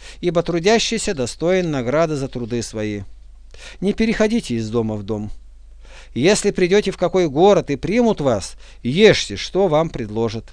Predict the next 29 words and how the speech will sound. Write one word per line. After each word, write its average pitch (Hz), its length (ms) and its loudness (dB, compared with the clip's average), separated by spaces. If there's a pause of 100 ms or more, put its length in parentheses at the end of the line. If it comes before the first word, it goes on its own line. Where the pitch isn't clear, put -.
(460)
и 170 240 -2
исцеляйте 190 580 4
находящихся 180 800 0
в 147 60 -4
нём 165 240 0
больных, 139 480 2
и 135 40 -4
говорите 151 540 2
им: 90 160 -6 (500)
„Приблизилось 185 880 2
к - 80 -10
вам 190 340 6
Царствие 180 760 4
Божие“. 120 580 0 (1120)
Если 156 300 0
же 156 120 0
придёте 156 360 -2
в - 40 -8
какой 160 320 0
город 165 420 4
и 156 60 2
не 147 120 0
примут 233 440 2
вас, 107 360 -2 (540)
то, 156 140 4
выйдя 220 380 4
на 185 140 4
улицу, 151 400 2
скажите: 123 720 0